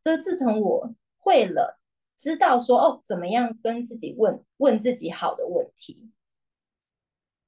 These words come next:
然后之后呢，我就，嗯，在生活上或者是工作上面遇到一些卡关的时候，我就比较可以用这样的方式来帮自己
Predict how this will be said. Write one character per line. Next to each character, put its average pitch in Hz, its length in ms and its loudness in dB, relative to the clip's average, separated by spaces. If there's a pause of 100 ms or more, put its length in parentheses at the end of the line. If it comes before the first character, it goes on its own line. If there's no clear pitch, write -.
(160)
然 190 260 -4
后 220 460 2
之 240 260 0
后 247 280 2
呢， 175 420 -4
我 185 100 -2
就， 240 440 2 (480)
嗯， 180 640 -6 (280)
在 208 280 2
生 226 240 0
活 170 140 2
上 175 280 -4
或 180 120 0
者 175 60 -4
是 185 120 -6
工 196 260 -2
作 202 200 -2
上 180 260 -6
面 180 220 -6
遇 214 180 -6
到 190 220 -2
一 180 60 -6
些 170 260 -2
卡 - 500 -18
关 165 300 -6
的 165 100 -6
时 - 240 -12
候， 175 120 -2
我 175 180 -4
就 262 360 -2
比 160 180 -8
较 247 260 0
可 180 400 -2
以 220 320 -6 (460)
用 185 340 0
这 254 120 0
样 185 200 -2
的 156 160 -8
方 175 260 -4
式 185 220 -2
来 - 300 -6
帮 165 260 -8
自 180 140 -10
己 - 280 -18